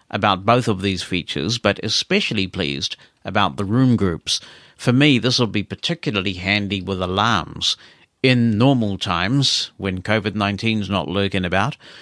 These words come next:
Bonnie and I have an alarm which wakes us up at six fifteen every weekday morning, and it's set to use our master bedroom speaker,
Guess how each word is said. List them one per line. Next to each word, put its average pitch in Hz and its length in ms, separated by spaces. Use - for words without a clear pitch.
Bonnie 127 380
and 110 140
I 95 380
have 101 260
an 101 80
alarm 90 440
which 95 240
wakes 101 380
us 113 160
up 87 240
at 98 160
six - 320
fifteen 92 600
every 95 300
weekday 87 460
morning, 101 500
and 95 160
it's - 160
set - 220
to 107 120
use 110 220
our 98 80
master 107 400
bedroom 104 420
speaker, 139 680